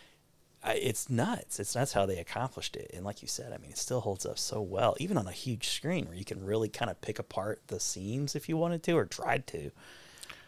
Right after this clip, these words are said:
And I'm sure, like, if I watched, like, a commentary with, like, a visual effects guy, and he's like, "Here you can see, like, where the compositing isn't so good, and here you can see," like, you know, like, if you really wanted to break it down, like, in a, on a, like,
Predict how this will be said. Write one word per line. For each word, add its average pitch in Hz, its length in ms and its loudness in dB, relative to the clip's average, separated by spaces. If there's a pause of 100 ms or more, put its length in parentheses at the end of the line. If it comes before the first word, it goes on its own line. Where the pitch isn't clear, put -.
(760)
And 214 160 4
I'm 277 60 6
sure, 220 240 12
like, 156 120 10
if 143 60 12
I 147 80 12
watched, 135 420 12
like, 113 140 6
a 104 60 2
commentary 120 600 8
with, 110 140 8
like, 107 100 8
a 98 60 6
visual 101 360 8
effects - 360 0
guy, 110 220 6
and 104 80 4
he's 107 120 4
like, 104 220 6 (340)
"Here 120 240 8
you 123 160 8
can 123 160 4
see, 101 600 4
like, 95 340 6
where 95 160 6
the 98 80 8
compositing 92 760 0
isn't 95 260 2
so 113 200 4
good, 87 480 -2
and 90 100 -4
here 127 160 0
you 117 140 8
can 110 140 4
see," 120 200 2
like, 139 200 6
you 170 60 6
know, 165 220 8
like, 113 140 8
if 113 140 0
you 110 100 4
really 101 300 10
wanted 104 160 8
to 98 80 2
break 98 160 -2
it 101 100 -6
down, 104 260 2
like, 101 200 0
in 104 80 0
a, 90 120 -2
on - 160 -4
a, 92 120 -2
like, - 180 -6